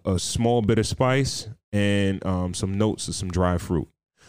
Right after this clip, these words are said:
Uh, this particular cigar was rated the number sixteen cigar in Cigar Aficionado in two thousand and fifteen. And this particular stick retails at about eleven dollars and fifty cents per stick. All right. So, um,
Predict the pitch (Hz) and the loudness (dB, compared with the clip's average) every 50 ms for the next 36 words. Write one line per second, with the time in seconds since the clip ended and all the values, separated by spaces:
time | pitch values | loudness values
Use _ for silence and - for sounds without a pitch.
0 | - _ - - 90 90 90 90 117 - - - 123 - 139 117 101 110 110 - | -20 _ -2 0 0 2 2 2 2 2 2 0 0 2 0 0 2 0 0 2
1 | 117 98 113 113 113 110 107 95 101 95 87 95 101 104 104 92 82 - 78 92 | 2 2 4 4 4 4 4 4 2 2 2 2 2 2 2 2 0 0 -2 -2
2 | 87 90 95 107 107 98 98 92 - - - 139 - - - - 131 123 117 110 | -2 0 0 0 0 0 0 -2 -2 -2 -2 -2 -2 -4 -6 -4 -2 -2 -2 -2
3 | 107 - - 107 92 107 104 101 101 78 87 98 - 101 87 101 95 95 92 - | -2 -2 -2 0 2 2 4 4 2 2 0 -2 -2 0 2 2 2 2 2 2
4 | 98 95 - 95 92 98 107 110 110 110 101 87 87 - 104 101 95 101 92 92 | 0 0 0 0 0 2 2 4 4 4 2 2 0 0 0 0 2 2 2 0
5 | 85 90 90 85 - 101 90 - - 110 120 139 143 131 - - _ _ _ _ | 0 -2 -4 -4 -4 -4 -4 -2 -2 0 0 0 0 -2 -4 -10 _ _ _ _
6 | _ _ _ _ _ - - _ _ - 110 104 101 98 98 117 - - - - | _ _ _ _ _ -20 -20 _ _ -2 0 2 2 2 2 2 0 0 -2 0
7 | 143 131 104 117 110 - - 127 113 - 110 117 120 - 123 113 107 101 104 101 | 0 0 0 0 -2 0 0 -2 0 0 0 0 0 2 2 2 2 2 2 2
8 | 95 101 98 95 - - - _ _ _ _ _ - 107 110 113 110 113 107 104 | 2 2 2 0 -2 -6 -12 _ _ _ _ _ 0 2 2 2 2 2 2 2
9 | 104 104 101 98 92 90 85 - - 123 95 - 107 101 - - 104 101 95 - | 2 2 2 2 0 0 -2 -2 -2 -4 -2 -2 -4 -4 -2 0 0 -2 -2 -2
10 | - - - - - _ _ _ _ _ - - 113 104 - - - 98 80 - | -6 -8 -10 -10 -14 _ _ _ _ _ -2 0 0 0 0 0 -2 -2 -2 -4
11 | - _ _ _ _ _ _ _ _ _ - 92 92 92 92 101 107 110 - - | -6 _ _ _ _ _ _ _ _ _ -2 0 2 2 2 2 2 0 0 -4
12 | _ - - - - - - _ _ - - - 110 101 98 98 95 90 - - | _ -18 -20 -20 -20 -20 -20 _ _ -6 -2 2 2 4 4 4 2 2 0 0
13 | 98 98 95 95 92 90 90 90 85 85 85 82 82 82 80 80 | 0 0 2 2 2 2 2 2 2 2 0 0 -2 -4 -8 -12